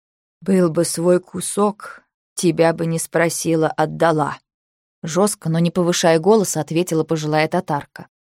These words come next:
«А ну, бабы, тихо!» Зычный голос, слышный на весь вагон сквозь стук колёс и общий гул, оборвал начавшуюся было перепалку. У дальней стены встала красивая, рослая женщина с косой, уложенной вокруг головы,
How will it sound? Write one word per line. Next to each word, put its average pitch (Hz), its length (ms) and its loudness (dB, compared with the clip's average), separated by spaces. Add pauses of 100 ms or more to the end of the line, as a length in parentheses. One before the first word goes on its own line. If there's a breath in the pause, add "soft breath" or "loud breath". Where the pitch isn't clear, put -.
(320)
«А 185 180 4
ну, 233 200 8
бабы, 233 340 6
тихо!» 240 520 4 (600)
Зычный 160 440 -4
голос, 175 300 6
слышный 180 440 0
на 170 100 4
весь 175 220 2
вагон 165 300 4
сквозь 165 320 0
стук - 280 -2
колёс 170 400 4
и 170 40 6
общий 170 280 2
гул, 226 280 4 (320)
оборвал 185 440 4
начавшуюся 190 680 2
было 180 220 4
перепалку. 185 640 0 (680)
У 170 80 -4
дальней 240 320 8
стены 233 340 4
встала 202 340 2
красивая, 175 720 2
рослая 170 440 4
женщина 175 440 2
с - 80 -6
косой, 226 480 0 (320)
уложенной 202 400 6
вокруг 185 380 2
головы, 175 480 2